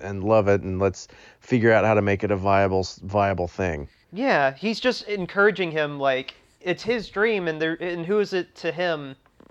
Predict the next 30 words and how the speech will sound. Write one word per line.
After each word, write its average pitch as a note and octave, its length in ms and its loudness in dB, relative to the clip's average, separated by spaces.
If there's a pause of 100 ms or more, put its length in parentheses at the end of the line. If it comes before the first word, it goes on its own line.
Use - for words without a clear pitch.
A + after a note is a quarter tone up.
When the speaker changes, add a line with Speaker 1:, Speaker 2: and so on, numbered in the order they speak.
Speaker 2:
or F3+ 120 6
who G#3+ 180 6
is F3+ 100 2
he G#3 180 -2
to E3+ 100 -4
say D3+ 280 -2
that C3 400 -2 (340)
he F3+ 140 -8
shouldn't F#3 240 -2
be E3+ 80 0
allowed D#3 280 2
to D3+ 40 -10
chase D3 300 -8
this C3+ 180 -16
dream? F3+ 340 -8
So D3+ 160 -6
he's E3+ 200 -8
just E3+ 240 -8
being E3 340 -4
the C#3+ 100 -10
supportive D#3 520 -4
brother D3 300 0
in C3 100 -8
any D3+ 240 -6
way C#3+ 180 -2
that C3+ 160 -4
he C#3 80 -12
can, B2+ 580 -8
and, D3+ 200 -6
like, C#3 260 -2